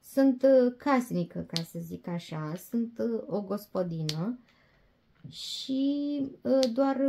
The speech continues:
logodnicul meu lucrează. Ne permitem lucruri, ne permitem, sau mă rog,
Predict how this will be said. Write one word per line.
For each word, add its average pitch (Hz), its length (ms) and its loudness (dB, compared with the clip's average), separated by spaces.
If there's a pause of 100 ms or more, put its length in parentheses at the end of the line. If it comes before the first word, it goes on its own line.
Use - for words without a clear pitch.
logodnicul 254 580 2
meu 208 240 0
lucrează. 170 640 -8 (140)
Ne 254 240 4
permitem 269 920 0
lucruri, 175 640 -4 (260)
ne 240 180 2
permitem, 226 920 -2
sau 196 240 -8
mă 202 120 -4
rog, 202 200 -4